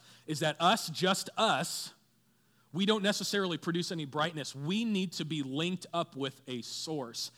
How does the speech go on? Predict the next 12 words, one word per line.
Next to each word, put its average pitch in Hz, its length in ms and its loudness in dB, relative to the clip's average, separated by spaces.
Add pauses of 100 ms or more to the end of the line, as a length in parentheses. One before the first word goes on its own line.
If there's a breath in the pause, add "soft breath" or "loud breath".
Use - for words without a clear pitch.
(200 loud breath)
That 156 220 2
light 202 320 6
bulb 165 240 4
needs 165 340 0
to 160 100 -2
get 151 200 -4
plugged 170 380 0
into 170 320 -2
electricity. 139 800 -4 (320 loud breath)
Pastor 160 320 -2
Gary 170 300 2
said 143 180 -2